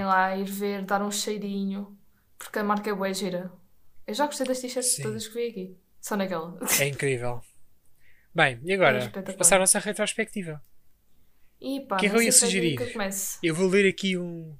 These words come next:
Speaker 1: vou ler, até parece que vou ler um texto do, vou ler aqui uma página do ano da morte de Ricardo Reis. Ah, não.
Speaker 2: Ih.
Speaker 1: Vou ler aqui pontos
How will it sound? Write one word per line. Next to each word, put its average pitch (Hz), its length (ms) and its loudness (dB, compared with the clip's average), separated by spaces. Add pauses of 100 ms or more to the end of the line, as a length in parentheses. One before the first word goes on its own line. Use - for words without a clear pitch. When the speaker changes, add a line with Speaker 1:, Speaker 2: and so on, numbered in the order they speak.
Speaker 1:
vou 139 160 -4
ler, 123 200 -6 (100)
até 139 120 -4
parece 151 220 -2
que - 20 -18
vou 160 100 -6
ler 156 100 -4
um 156 120 -10
texto - 340 0
do, 147 240 -10 (500)
vou 202 140 0
ler 226 120 4
aqui 214 140 -2
uma 190 140 -2
página 165 340 0
do 165 100 -2
ano 170 80 -2
da 156 80 -6
morte 156 200 -6
de 151 80 -6
Ricardo 135 200 -6
Reis. 143 300 -6 (580)
Ah, 151 460 4
não. - 100 0
Speaker 2:
Ih. 233 540 -2
Speaker 1:
Vou 175 380 2
ler 190 160 4
aqui 185 200 -2
pontos - 640 -8